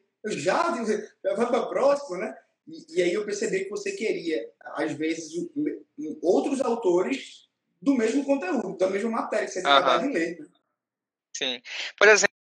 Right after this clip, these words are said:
Speaker 2: o constitucional é o mais marcante, assim. Eu comecei pelo Pedro Lenza, né? Porque era o que todo mundo falava, assim.
Speaker 1: Uhum.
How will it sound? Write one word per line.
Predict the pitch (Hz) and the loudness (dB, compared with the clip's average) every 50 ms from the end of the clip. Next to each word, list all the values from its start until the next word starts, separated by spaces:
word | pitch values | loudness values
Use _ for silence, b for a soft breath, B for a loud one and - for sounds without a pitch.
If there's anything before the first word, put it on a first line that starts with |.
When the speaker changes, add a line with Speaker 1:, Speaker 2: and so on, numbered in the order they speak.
| _ _ - 190 - 165 | _ _ 2 2 2 2
Speaker 2:
o | 175 | 0
constitucional | - 190 196 185 - - 226 208 175 160 156 180 202 | -2 0 2 2 6 8 8 10 10 10 10 10 10
é | 208 | 10
o | 208 196 | 8 8
mais | 190 202 208 196 | 8 6 6 6
marcante, | - 226 220 208 - - 196 180 180 - | 6 6 6 6 6 4 2 2 2 2
assim. | 175 - - 165 143 | 0 -2 0 2 2
Eu | 139 135 | 2 2
comecei | - 170 175 185 - - - - 160 156 | 2 4 4 4 4 4 4 4 4 4
pelo | 156 - 165 160 160 | 4 2 0 -2 -2
Pedro | 147 _ 151 151 147 143 143 147 | -2 _ 2 2 2 0 -2 0
Lenza, | 135 135 147 180 208 202 170 180 | 2 4 4 4 4 2 0 0
né? | 180 180 185 180 | 0 2 0 -2
Porque | - _ - - - - 139 | -4 _ -12 -10 0 4 6
era | 131 135 135 139 | 8 8 6 6
o | 139 131 123 | 2 -2 -4
que | - - | -8 0
todo | - 156 143 143 | 2 2 2 2
mundo | 143 143 - | -2 -6 0
falava, | - - 160 147 143 160 185 196 180 156 | 4 6 8 10 10 10 10 10 8 6
assim. | 151 - - 156 175 196 214 B B B | 2 -2 -4 -6 -8 -8 -10 B B B
Speaker 1:
Uhum. | 107 104 101 95 B 90 | -18 -16 -14 -14 B -12